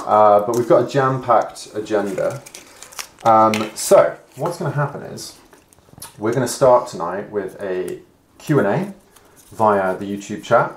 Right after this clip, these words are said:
which I can see everyone's already getting stuck into. Um,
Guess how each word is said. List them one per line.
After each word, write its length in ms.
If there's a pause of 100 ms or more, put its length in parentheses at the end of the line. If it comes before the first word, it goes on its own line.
(140)
which 160
I 60
can 100
see 400
everyone's 600 (400)
already 220
getting 360
stuck 280
into. 360 (640)
Um, 640